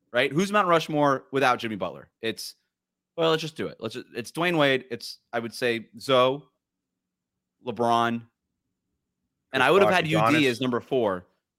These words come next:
Speaker 1: And
Speaker 2: Yeah.
Speaker 1: Jimmy's gonna knock one of those guys off, right?
Speaker 2: <laughs> And I've seen Eddie Jones, Tim Hardaway here. Like, the, the show's falling off the rails a little bit, but that's because, uh, everybody's happy right now, and I totally get
Speaker 1: All right,
Speaker 2: it.
Speaker 1: well, let's do, uh,
Speaker 2: I just,
Speaker 1: let's
Speaker 2: I just think that it, it's hard to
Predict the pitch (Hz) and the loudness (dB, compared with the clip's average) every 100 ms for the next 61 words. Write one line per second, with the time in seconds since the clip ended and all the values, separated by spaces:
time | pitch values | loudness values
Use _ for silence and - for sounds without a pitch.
0 | _ 123 107 151 185 160 160 143 139 131 | _ -10 -2 -2 0 -2 0 2 2 0
1 | 127 123 107 104 95 87 67 - _ _ | 0 0 0 -2 -2 -4 -10 -18 _ _
2 | _ _ _ _ 98 110 - _ _ _ | _ _ _ _ -10 -10 -10 _ _ _
3 | _ _ _ _ _ _ - - - - | _ _ _ _ _ _ -20 -20 -20 -20
4 | _ _ _ _ _ - 180 180 - - | _ _ _ _ _ -20 -20 -20 -20 -6
5 | - 381 - 220 180 190 147 175 190 - | 2 2 4 4 6 6 6 6 6 4
6 | 185 151 151 180 180 165 180 160 135 160 | 2 6 8 8 8 6 4 4 2 0
7 | 165 165 - 185 180 175 160 156 156 147 | -2 -4 0 0 2 4 4 6 4 4
8 | 139 143 143 123 120 113 110 113 113 127 | 0 2 2 0 -6 -8 -4 -2 -2 -6
9 | - 226 226 - - 113 113 113 135 127 | -10 -12 -14 -14 -10 -8 -8 -4 -4 -2
10 | 123 117 104 _ - 113 123 127 127 117 | -4 -6 -12 _ -14 -4 -2 0 -2 -2
11 | 117 110 113 110 101 127 120 110 165 110 | -2 -4 -8 -6 -8 -10 -10 -4 0 0
12 | 127 135 - 165 156 156 151 190 233 - | 0 -4 -8 -4 0 0 2 2 2 -2
13 | 196 254 - 269 247 160 185 190 190 190 | -2 -2 0 0 0 -2 -4 -4 0 6
14 | 220 240 220 | 6 6 0